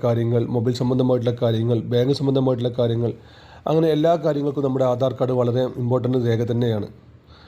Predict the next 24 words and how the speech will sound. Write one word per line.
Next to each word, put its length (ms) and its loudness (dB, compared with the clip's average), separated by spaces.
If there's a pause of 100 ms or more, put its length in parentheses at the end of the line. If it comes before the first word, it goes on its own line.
(200)
അതിലെ 200 2
ചെറിയ 240 2
തെറ്റുകൾ 360 2
പോലും 240 0
നമുക്ക് 260 0
വളരെ 200 4
ബുദ്ധിമുട്ടുണ്ടാക്കുന്ന 720 0
കാര്യങ്ങളാണ്. 640 -2 (520)
അത് 100 2
മാറാൻ 380 2
വേണ്ടി 200 2
ഒരുപാട് 360 2
ആളുകൾ 300 2
ഒരുപാട് 360 0
തവണ 200 2
അക്ഷയ 500 -4
കേന്ദ്രങ്ങളിലും 400 0
മറ്റും 360 -2 (440)
നടക്കുന്നത് 320 2
നമ്മളുടെ 260 2
ശ്രദ്ധയിൽപ്പെട്ടിട്ടുണ്ട്. 720 -4 (760)
അങ്ങനെയുള്ള 280 4
ആളുകൾ 180 2
ശ്രദ്ധിക്കുക. 540 -2